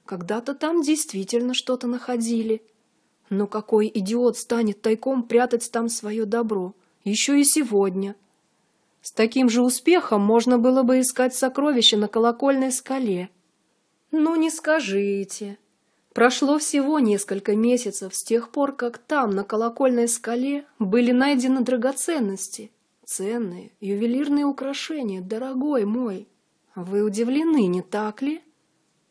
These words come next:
Затем лейтенант повернулся к своим людям и приказал им взяться за весла.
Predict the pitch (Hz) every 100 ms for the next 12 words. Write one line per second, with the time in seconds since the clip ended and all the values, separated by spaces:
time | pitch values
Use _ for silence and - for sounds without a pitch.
0 | _ 170 170 170 - 208 240 254 240 233
1 | 214 208 226 240 - 226 220 214 226 254
2 | 247 233 - 214 220 202 190 185 202 233
3 | - _ _ 233 233 240 233 220 208 233
4 | 240 240 240 226 202 202 202 220 214 240
5 | 208 196 202 226 214